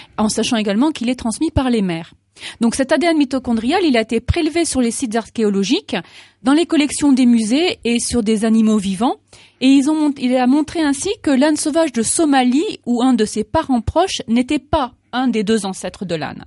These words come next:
Donc il est possible que celui-ci ait appartenu à une population disparue ou originaire d'une autre région. Néanmoins, les scientifiques ont découvert que l'âne nubien était bien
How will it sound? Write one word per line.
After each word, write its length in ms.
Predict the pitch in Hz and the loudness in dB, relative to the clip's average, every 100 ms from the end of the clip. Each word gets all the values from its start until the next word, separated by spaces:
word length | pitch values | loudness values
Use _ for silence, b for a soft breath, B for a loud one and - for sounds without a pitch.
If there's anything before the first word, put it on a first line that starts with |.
| - | -2
Donc 180 | 233 220 | -2 2
il 60 | |
est 80 | 262 | 2
possible 320 | 262 320 392 | 2 2 0
que 120 | - 262 | 2 -2
celui-ci 600 | - 226 247 - 262 240 | 0 0 0 0 -2 0
ait 220 | 208 196 | 0 -2
appartenu 560 | 185 214 - 226 220 | -2 -4 -2 0 0
à 80 | 202 | 0
une 100 | 180 | -2
population 560 | 196 220 202 208 - 208 | -4 -2 -2 -4 -4 -4
disparue 580 | 196 - - 190 202 320 | -4 -4 -2 -2 0 -2
ou 220 | 294 202 | -2 -2
originaire 420 | 190 202 208 233 254 | 0 -2 0 0 2
d'une 140 | 233 | 2
autre 240 | 339 - | 0 0
région. 400 | 254 233 180 151 - _ _ | 0 0 -2 -8 -10 _ _
Néanmoins, 520 | 247 440 240 185 175 330 | -2 0 0 0 -2 0
les 80 | |
scientifiques 540 | 262 247 233 240 269 247 | 0 -2 -2 -2 -2 -2
ont 80 | 185 | -2
découvert 560 | 214 - 180 240 392 | -2 -4 -2 0 0
que 80 | 247 | -2
l'âne 280 | 226 294 269 | 0 2 4
nubien 400 | 247 190 190 - - | 4 2 -4 -4 -2
était 380 | 349 392 - | -2 0 -2
bien 320 | 247 160 160 | -2 -4 -8